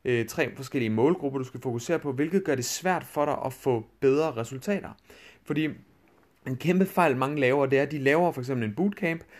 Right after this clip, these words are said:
og så fyrer de den af nogle gange, og så går de pludselig i en helt anden retning og laver en ny type bootcamp, fyrer den af nogle gange og laver en helt ny bootcamp.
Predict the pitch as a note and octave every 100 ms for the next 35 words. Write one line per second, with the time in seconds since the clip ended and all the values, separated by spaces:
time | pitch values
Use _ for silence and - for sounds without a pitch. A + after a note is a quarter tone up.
0 | - - D#3 F#3+ G3 C3 A2+ E3 F#3+ F3
1 | D#3+ C#3 C#3 E3 F#3 E3+ F3+ E3+ C#3 B2+
2 | D#3 C3 B2+ F3 D3+ C3+ B2+ C#3+ C#3 A#2
3 | A#2+ A#2 C3+ G3 - D3+ C#3+ D#3+ F3+ -
4 | D#3+ D#3+ B2 D3 F3 F3 D#3+ C3+ C#3+ D3
5 | C3 C3 B2+ F3+ F#3 E3+ E3 F3 - D3